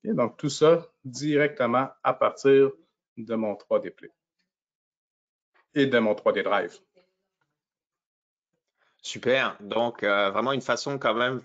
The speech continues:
Speaker 2: facile de pouvoir, euh, partager aussi, euh, de l'information, euh, encore une fois de plus, avec la plateforme.
Speaker 1: Tout à fait. Puis, si je voulais aller, euh, par exemple, dans mon trois D Space, <clears throat> alors, je pourrais ajouter un widget.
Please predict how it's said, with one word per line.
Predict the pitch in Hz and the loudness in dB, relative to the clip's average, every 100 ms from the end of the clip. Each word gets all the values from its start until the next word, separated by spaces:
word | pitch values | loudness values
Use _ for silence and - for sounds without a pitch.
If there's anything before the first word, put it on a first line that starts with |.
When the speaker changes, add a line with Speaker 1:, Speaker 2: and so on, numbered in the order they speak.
| - | -6
Speaker 2:
facile | 135 127 123 123 123 117 | -6 -4 -6 -4 -6 -10
de | - | -16
pouvoir, | - 101 107 110 104 | -16 -4 0 0 0
euh, | 98 | -2
partager | 127 123 131 117 143 | -2 -2 -4 -2 -2
aussi, | 120 - 123 120 107 | -4 -6 -10 -8 -6
euh, | 90 87 90 87 | -8 -12 -16 -16
de | 92 | -6
l'information, | 98 101 98 92 90 107 104 101 90 | -4 -2 -4 -4 -8 -10 -10 -10 -10
euh, | - - - | -12 -16 -12
encore | 104 104 95 | -4 -4 -4
une | |
fois | 82 90 | -8 -12
de | |
plus, | - 92 - _ - | -10 -14 -14 _ -14
avec | - | -10
la | 76 | -10
plateforme. | 92 - - _ _ _ _ _ _ _ _ _ _ | -12 -18 -20 _ _ _ _ _ _ _ _ _ _
Speaker 1:
Tout | - 117 | -4 2
à | 127 | 2
fait. | - 107 - | 2 -4 -4
Puis, | - 117 107 | -4 -2 0
si | - 127 | -2 -4
je | 120 | -2
voulais | 113 117 | 2 4
aller, | 107 107 123 127 | 6 4 2 4
euh, | 113 | 2
par | 104 107 | 2 0
exemple, | 104 113 117 117 | 0 0 0 0
dans | 104 | 0
mon | 101 104 98 - _ | 0 -2 -2 -6 _
trois | - 117 110 | -2 2 2
D | 107 98 | 0 -6
Space, | - - _ _ 120 226 240 - - _ _ _ | -8 -10 _ _ 2 2 0 -6 -14 _ _ _
<clears throat> | 127 104 _ | -12 -12 _
alors, | 110 104 104 | 2 4 4
je | - | 0
pourrais | 127 117 123 | -4 -2 0
ajouter | 131 123 120 - 156 160 | 0 0 -4 -4 0 2
un | 120 113 | 2 0
widget. | 113 117 110 98 | -2 -6 -2 -2